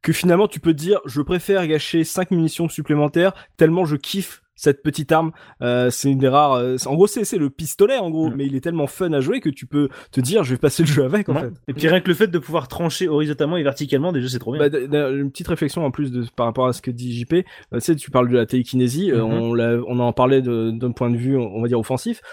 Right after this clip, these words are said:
Speaker 1: mais je sais aussi que quand je jouais en difficile, euh,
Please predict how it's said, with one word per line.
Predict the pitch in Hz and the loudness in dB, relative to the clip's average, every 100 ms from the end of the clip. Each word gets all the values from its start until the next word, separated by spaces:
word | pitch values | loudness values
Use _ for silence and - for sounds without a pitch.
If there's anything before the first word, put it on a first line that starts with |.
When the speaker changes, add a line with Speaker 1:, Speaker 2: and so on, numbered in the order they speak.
| - | -2
Speaker 1:
mais | 131 | 2
je | 123 | 2
sais | 127 160 | 2 2
aussi | 135 202 | 2 -2
que | - 135 | 0 2
quand | 127 135 | 2 0
je | 120 120 | 0 -2
jouais | 117 147 | 2 2
en | 127 | 2
difficile, | 120 110 127 202 226 - - - _ _ - | -2 -6 -4 -2 -2 -4 -12 -20 _ _ -2
euh, | 123 120 | 2 2